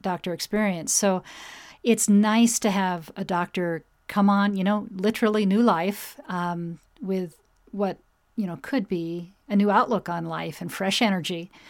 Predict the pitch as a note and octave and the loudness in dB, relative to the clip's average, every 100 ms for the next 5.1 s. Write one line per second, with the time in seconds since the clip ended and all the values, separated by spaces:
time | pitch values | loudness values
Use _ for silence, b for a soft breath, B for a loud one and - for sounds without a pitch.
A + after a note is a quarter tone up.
0 | B B B F3+ E3+ E3+ E3+ E3+ - G#3 | B B B -4 -2 -2 -4 -8 -2 0
1 | G3+ A3+ A3 G#3 G3+ F3 - - G3+ G3+ | 6 6 8 6 4 -4 -4 -6 0 2
2 | G3 G3 G3+ G3+ G#3+ G#3 G3 F3 E3+ b | 2 -2 -2 0 0 0 -4 -2 -4 b
3 | b b b b b b - A#3+ G#3 F#3+ | b b b b b b 2 4 4 2
4 | F#3 F#3 F#3+ F#3 F#3+ F3+ F3 F#3+ F#3 E3 | 2 2 0 -2 -4 -4 -2 0 0 -4
5 | D#3+ | -6